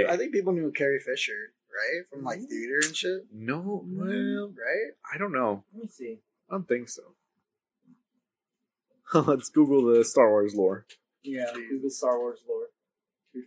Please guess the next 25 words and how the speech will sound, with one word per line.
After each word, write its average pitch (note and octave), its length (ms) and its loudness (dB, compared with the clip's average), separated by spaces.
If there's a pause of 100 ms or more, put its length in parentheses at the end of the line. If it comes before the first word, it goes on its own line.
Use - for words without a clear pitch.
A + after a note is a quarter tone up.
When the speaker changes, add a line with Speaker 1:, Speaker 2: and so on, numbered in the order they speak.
(100)
Speaker 3:
Fisher, F3+ 460 0
she D3 180 -4
died. C3+ 540 0 (140)
What D4+ 280 8
the C#3+ 180 12
hell? G#3+ 240 6
She A3 140 0
died G#3+ 260 6
three F#3 240 6
years F#3 300 2
ago? A3 220 6
That's G3 220 2
Speaker 2:
Yeah. B2 340 4
Speaker 3:
crazy. G2+ 360 -8 (140)
Speaker 1:
Went B3+ 260 -10
fast. B2+ 580 0 (180)
Speaker 2:
Yeah, D3 300 4
it D3+ 60 4
Speaker 1:
Wow. - 40 2
Speaker 2:
doesn't E3+ 300 4
feel F#3 120 6
like D3+ 180 6
three D#3 160 0
fucking D3 340 2
years. C3 540 -4